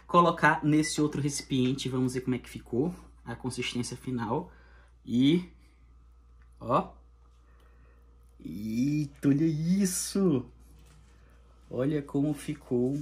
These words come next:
o resultado final da, aqui da nossa, nosso slime transparente com todas as pastas de dente.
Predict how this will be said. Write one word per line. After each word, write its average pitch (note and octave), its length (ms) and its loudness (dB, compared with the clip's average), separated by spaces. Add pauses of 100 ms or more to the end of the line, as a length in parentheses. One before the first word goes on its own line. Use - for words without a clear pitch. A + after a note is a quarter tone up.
(140)
o B2+ 120 -2
resultado B2 720 -2 (240)
final C3+ 720 2 (260)
da, A2+ 720 0 (840)
aqui - 160 -14
da B2 160 -6
nossa, A2 640 -6 (1120)
nosso A#2 320 -8
slime A2+ 300 -4
transparente A2 580 -6
com A2+ 120 -6
todas A2+ 300 -2
as A2 140 -12
pastas A2+ 320 -8
de A#2 100 -8
dente. A2 440 -10